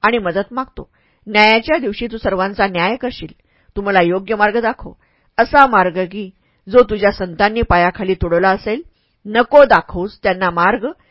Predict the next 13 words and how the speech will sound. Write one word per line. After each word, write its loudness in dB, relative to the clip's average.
ज्यांनी 4
तुला 0
दुखवले -6
असेल. -10
ईश्वर 2
एक 0
आहे, -10
तो 6
चिरंतन, -4
सर्व -2
शक्तिमान, -2
अजन्मा -2
आहे, -8